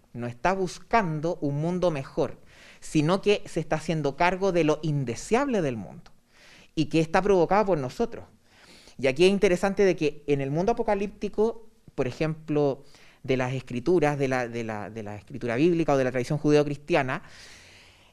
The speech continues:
la noción de futuro, en la teología es así, el futuro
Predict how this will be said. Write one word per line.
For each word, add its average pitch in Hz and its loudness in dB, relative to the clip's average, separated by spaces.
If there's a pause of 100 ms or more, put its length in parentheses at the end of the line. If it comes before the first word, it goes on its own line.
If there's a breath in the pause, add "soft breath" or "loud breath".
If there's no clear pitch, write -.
la 151 2
noción 220 0
de 233 6
futuro, 196 0 (440)
en 131 -8
la 135 -2
teología 139 0
es 190 -4
así, 165 -6
el 143 -2
futuro 214 2